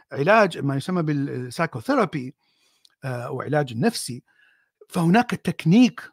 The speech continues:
آه، يعني ناس مثل فرويد وآخرين الذين أتوا بعده، آه، وخاصة في الستينات والخمسينات والستينات، آه، صارت ثورة في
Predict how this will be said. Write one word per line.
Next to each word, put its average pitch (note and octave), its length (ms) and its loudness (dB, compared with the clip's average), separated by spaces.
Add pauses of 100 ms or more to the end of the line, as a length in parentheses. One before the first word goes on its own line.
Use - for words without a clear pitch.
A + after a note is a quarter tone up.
(160)
آه، B2+ 520 -8
يعني B2 380 -8
ناس G3+ 460 -2 (320)
مثل C3+ 440 -6
فرويد D3+ 460 4
وآخرين C#3 1500 -2 (320)
الذين C#3+ 280 2
أتوا C#3+ 240 -4
بعده، C#3 400 -2 (360)
آه، B2 460 -12 (680)
وخاصة F#3 380 2
في - 120 -6
الستينات D3+ 580 2
والخمسينات D#3+ 380 -2
والستينات، D3+ 540 -2 (100)
آه، - 200 -12
صارت D3+ 300 -2
ثورة E3 340 4
في A#2+ 360 -8